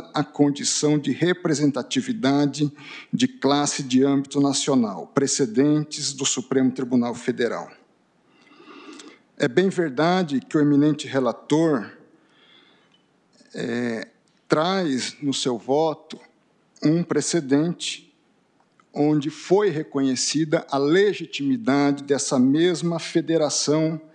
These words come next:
a cespro Nacional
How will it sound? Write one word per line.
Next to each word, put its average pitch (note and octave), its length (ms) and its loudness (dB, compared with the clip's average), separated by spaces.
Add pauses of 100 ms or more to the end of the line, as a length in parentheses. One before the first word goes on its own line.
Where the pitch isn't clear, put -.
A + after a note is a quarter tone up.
(560)
a C3+ 160 -2
cespro D#3 1000 0 (400)
Nacional C#3+ 920 0